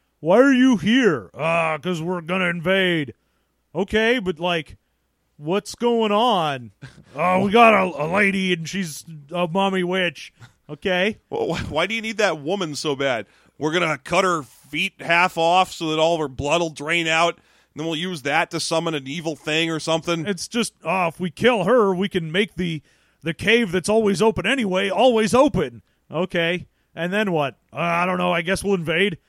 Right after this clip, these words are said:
Speaker 1: Okay.
Speaker 2: Okay, but you guys are harmless, right? I mean,
Speaker 1: I mean,
Speaker 2: I'm
Speaker 1: we've watched through this movie. Like, this one guy with a couple of guns has murdered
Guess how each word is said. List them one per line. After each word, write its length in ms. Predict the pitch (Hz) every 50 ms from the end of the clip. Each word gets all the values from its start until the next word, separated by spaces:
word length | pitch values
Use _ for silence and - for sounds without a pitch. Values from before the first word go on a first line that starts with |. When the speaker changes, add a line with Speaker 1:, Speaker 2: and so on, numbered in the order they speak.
| _ _ _ _ _ -
Speaker 1:
Okay. 240 | 254 285 - 208 196
Speaker 2:
Okay, 80 | 190 202
but 140 | - - -
you 60 | 180
guys 200 | 202 196 175 175
are 80 | 160
harmless, 460 | 143 160 175 185 175 143 127 117 - -
right? 240 | 135 143 160 170
I 40 | 151
mean, 200 | 147 151 143 143 - _ -
Speaker 1:
I 80 | 196 233
mean, 200 | 240 254 247 220
Speaker 2:
I'm 60 | 226
Speaker 1:
we've 220 | 196 240 262 196 170
watched 420 | 196 240 269 294 - - - -
through 220 | - 208 208 233
this 220 | 208 196 190 - -
movie. 420 | 185 202 190 151 151 120 113 110 _ _ _ _ _ _ _ _ -
Like, 240 | 170 170 170 165 - 175 135
this 220 | - 233 240 - 180
one 420 | 160 143 151 180 208 220 233 208
guy 400 | 165 185 190 190 190 190 196 190
with 320 | 180 156 165 175 170 - - -
a 80 | 165 165
couple 340 | - - 190 185 - 190 185
of 120 | 170 147
guns 460 | 147 170 160 156 151 151 156 143 - - _ _ _ _ _ _
has 280 | - 196 226 214 180
murdered 580 | 196 214 240 254 247 214 233 226 220 190 160 143